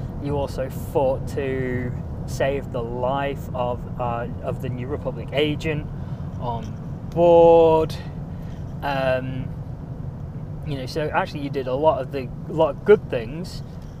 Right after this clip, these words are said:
Um, so he's like, "Am I in trouble?" And they were like, "No, we're gonna let you off." Um, and he says, "Well, how about you help me patch up the hull?"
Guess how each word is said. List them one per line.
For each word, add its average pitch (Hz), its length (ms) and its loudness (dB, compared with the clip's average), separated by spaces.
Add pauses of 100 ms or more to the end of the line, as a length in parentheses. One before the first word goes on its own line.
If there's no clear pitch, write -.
(140)
Um, 135 720 2 (460)
so - 140 -4
he's 135 100 0
like, - 160 -2
"Am 123 120 -4
I 120 120 -2
in 117 80 -6
trouble?" 170 500 8 (360)
And 143 120 -2
they 135 80 4
were 135 80 8
like, 131 340 6 (640)
"No, 139 460 4
we're 135 60 0
gonna 143 240 -2
let 135 160 4
you 127 120 0
off." 127 300 2 (540)
Um, 135 640 2 (580)
and 147 80 -4
he 143 60 0
says, 135 240 -2
"Well, 139 300 4
how 151 140 6
about 135 200 4
you 131 80 -2
help 143 140 2
me - 60 -8
patch 151 320 -4
up 135 140 -4
the 170 80 -4
hull?" 175 460 4